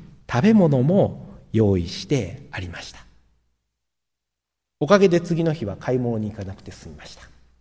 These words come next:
皆さんが今日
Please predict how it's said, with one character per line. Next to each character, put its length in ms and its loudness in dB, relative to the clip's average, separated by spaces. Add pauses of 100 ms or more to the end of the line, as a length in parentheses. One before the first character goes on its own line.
(2500)
皆 200 8
さ 160 6
ん 80 6
が 140 6
今 320 8
日 60 -10